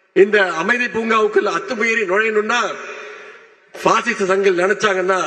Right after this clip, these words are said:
அவங்கள எப்படி விரட்டி அடிக்கணும்ன்ற அந்த ட்ரிக்கு நம்முடைய தலைவர் அவர்களுக்கு தெரியும். தமிழ்நாட்டுடைய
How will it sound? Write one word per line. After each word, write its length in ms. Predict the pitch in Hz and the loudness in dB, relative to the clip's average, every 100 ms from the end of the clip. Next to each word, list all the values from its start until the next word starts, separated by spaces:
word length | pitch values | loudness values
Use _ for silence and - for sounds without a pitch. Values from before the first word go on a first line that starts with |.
| - - | -6 -2
அவங்கள 340 | 170 185 185 165 127 - | 0 2 2 0 -4 -2
எப்படி 380 | 160 - 254 226 - | -2 2 0 0 0
விரட்டி 300 | 175 214 220 208 | 0 0 0 0
அடிக்கணும்ன்ற 560 | 196 196 202 196 185 156 - - - | 2 0 0 0 -2 -4 -8 -8 -2
அந்த 220 | 185 180 151 - - - - - - | 0 0 -2 -8 -16 -18 -20 -16 -2
ட்ரிக்கு 280 | 202 214 247 | -2 0 -4
நம்முடைய 320 | 190 180 185 165 | -2 2 2 2
தலைவர் 320 | 170 196 185 | 0 2 0
அவர்களுக்கு 320 | 175 175 208 | 0 0 0
தெரியும். 380 | 170 156 143 127 - - - - - - - _ _ _ _ _ _ _ _ _ _ _ _ _ - | 0 -2 -4 -8 -12 -16 -20 -20 -20 -20 -20 _ _ _ _ _ _ _ _ _ _ _ _ _ -4
தமிழ்நாட்டுடைய 580 | 170 226 240 240 226 | 0 0 0 -2 -2